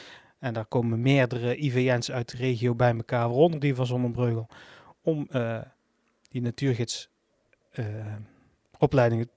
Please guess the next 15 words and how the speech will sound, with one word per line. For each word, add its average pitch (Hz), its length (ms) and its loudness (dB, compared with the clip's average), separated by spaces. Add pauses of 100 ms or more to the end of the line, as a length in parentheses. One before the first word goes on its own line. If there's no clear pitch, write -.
(140)
te 202 140 8
gaan 151 320 10
organiseren. 135 800 6 (3000)
Achtentwintig 117 440 -10
maart, 113 360 -8
eh, 117 100 -12 (800)
was 113 160 -6
het, 117 180 -8
eh, 127 120 -10 (420)
teambuildingsdag 208 680 10
van 160 160 2
handbalvereniging 123 800 2
Apollo. 175 440 0 (460)
Nou, 120 200 -18
vorig, 147 420 -4